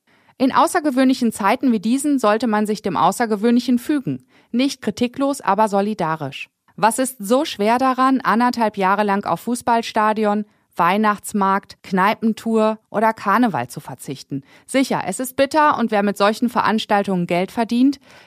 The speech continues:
der ist noch bitterer dran, der erhebt zu Recht Anspruch auf Unterstützung durch den Staat.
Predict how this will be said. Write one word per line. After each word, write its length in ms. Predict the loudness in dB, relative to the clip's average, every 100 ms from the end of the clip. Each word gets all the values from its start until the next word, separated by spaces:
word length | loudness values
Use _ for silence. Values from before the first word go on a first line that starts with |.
| _
der 160 | -4 -2
ist 200 | -4 -2
noch 180 | 0 2
bitterer 440 | 0 2 2 2
dran, 380 | 2 2 4 4
der 180 | 2 0
erhebt 300 | 0 -2 -4
zu 100 | -2
Recht 320 | 0 0 0
Anspruch 460 | 2 2 0 -2 0
auf 180 | -2
Unterstützung 680 | -2 -4 -4 -2 -2 2 0
durch 180 | 0 0
den 160 | 0 -2
Staat. 480 | 2 2 2 -2